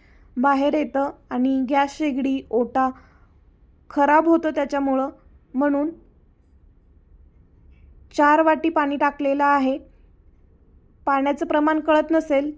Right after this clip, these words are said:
तर पाणी ओतल्यानंतर डाळीच्या वरती अगदी बोटाच्या दोन कांडी एवढं पाणी आलं पाहिजे. आता याच्यात पाणी टाकून झाकण लावून घेतलं आणि गॅसच्या फुल फ्लेमवरती कुकर ठेवलेला आहे.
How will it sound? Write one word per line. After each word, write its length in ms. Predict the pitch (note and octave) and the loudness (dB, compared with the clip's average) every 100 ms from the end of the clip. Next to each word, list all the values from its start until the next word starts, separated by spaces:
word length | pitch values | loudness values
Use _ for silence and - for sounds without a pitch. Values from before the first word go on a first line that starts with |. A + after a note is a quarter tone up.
| - | 0
तर 200 | D4+ C#4 - - _ _ D4 | 2 2 -2 -20 _ _ 0
पाणी 240 | C4 C#4+ | 0 2
ओतल्यानंतर 760 | D#4+ D#4+ D#4 D4+ D4+ C4+ C#4 D4+ - _ | 0 -2 -2 0 0 -2 -2 -4 -8 _
डाळीच्या 520 | C#4+ C4+ C4+ D4 D4 E4+ | 0 2 2 0 0 2
वरती 420 | D#4+ D4 D#4 D#4+ - | 2 0 -4 -4 -6
अगदी 400 | C#4+ B3 A3 D4 E4+ - _ _ _ _ _ | -8 -8 -6 -6 -6 -12 _ _ _ _ _
बोटाच्या 560 | B3+ C#4 C#4 D4 D4 D#4 D#4 - | -4 -2 0 -2 0 -4 -4 -10
दोन 320 | A#3+ C#4+ D4 | -4 0 0
कांडी 340 | D4+ D4 D4 | 0 -2 0
एवढं 220 | D4+ D4+ D4 | 0 2 2
पाणी 360 | D4+ C4+ C4+ E4+ - C4 | 0 0 -2 -6 -12 -4
आलं 220 | C4 C#4 | -2 -2
पाहिजे. 420 | D4 C#4 A3+ C4 F4+ _ _ _ _ _ _ _ _ _ _ _ _ _ - - _ - | -2 -2 0 -2 -4 _ _ _ _ _ _ _ _ _ _ _ _ _ -20 -20 _ -6
आता 220 | B3+ C#4+ | -2 2
याच्यात 260 | D4 D4+ D#4+ - | 2 2 -4 0
पाणी 280 | D4+ C#4 D4 | 0 0 0
टाकून 440 | D#4 D4+ D4 D4+ | -2 -2 -2 -2
झाकण 380 | D4 C4+ C4+ C#4 | -2 -2 -2 -2
लावून 280 | C#4+ C4+ D4+ | 2 2 2
घेतलं 420 | E4 D#4 C4+ C#4 - | 2 0 -2 -4 -4
आणि 260 | - C4+ E4 - _ _ _ - | -4 -4 -4 -8 _ _ _ -10
गॅसच्या 540 | C4 C#4 C#4 - E4 | 0 2 2 0 -2
फुल 260 | D#4+ D#4+ D#4 | 0 0 0
फ्लेमवरती 560 | D#4 E4 D#4 D#4+ D#4+ E4 | 2 2 4 0 0 -2
कुकर 360 | D#4 D4 D#4 | -4 -2 -4
ठेवलेला 500 | D4+ D4+ C#4 C4+ C#4+ | 0 -2 0 0 2
आहे. 260 | D4 C#4 | 2 2